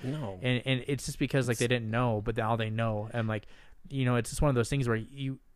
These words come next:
Speaker 2: as a good friend and stuff, you wanna, like, guide your friends. Like, it was really cool being down in Lake Powell.
Speaker 1: Yeah.
Speaker 2: I was able to trip sit, like, me, me being sober, like, probably, like, four or five people, a couple of 'em first timers. And, like, how amazing that was for me to be able to sit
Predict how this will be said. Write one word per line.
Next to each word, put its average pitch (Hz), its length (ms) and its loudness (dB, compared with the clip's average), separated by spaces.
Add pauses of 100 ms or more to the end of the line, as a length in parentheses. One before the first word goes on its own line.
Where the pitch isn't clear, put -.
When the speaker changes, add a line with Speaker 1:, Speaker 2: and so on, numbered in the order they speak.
Speaker 2:
as 131 180 6
a 117 60 2
good 123 300 2
friend 147 380 2
and 120 140 -2
stuff, - 240 -2
you 127 80 2
wanna, 135 160 4
like, 107 220 -2
guide 117 320 6
your 110 140 0
friends. 107 560 -4 (340)
Like, 127 120 2
it 131 40 6
was 135 140 6
really 139 120 6
cool 143 180 2
being 131 200 0
down 123 160 4
in 117 100 -2
Lake 113 200 -2
Powell. 123 560 4 (100)
Speaker 1:
Yeah. 120 120 -2 (200)
Speaker 2:
I 123 100 2
was 165 140 4
able 160 180 2
to 117 80 -4 (200)
trip - 320 -4
sit, 107 420 -6
like, - 320 -16 (520)
me, 135 360 2
me 135 180 0
being 127 220 0
sober, 135 460 0
like, 101 160 -2
probably, 220 260 -6
like, 113 120 -6
four 151 240 -2
or 135 60 0
five 117 280 -2
people, 113 460 -4
a - 60 -6 (100)
couple 185 260 0
of 120 100 0
'em 110 100 -4
first 127 280 0
timers. 135 640 -2 (480)
And, 120 80 -2
like, 113 100 -4
how 170 200 2
amazing 135 520 0
that 156 160 -2
was 165 160 0
for 131 120 -8
me 127 160 -2
to 139 60 -2
be 135 120 0
able 131 160 0
to 113 60 -2
sit 123 520 -2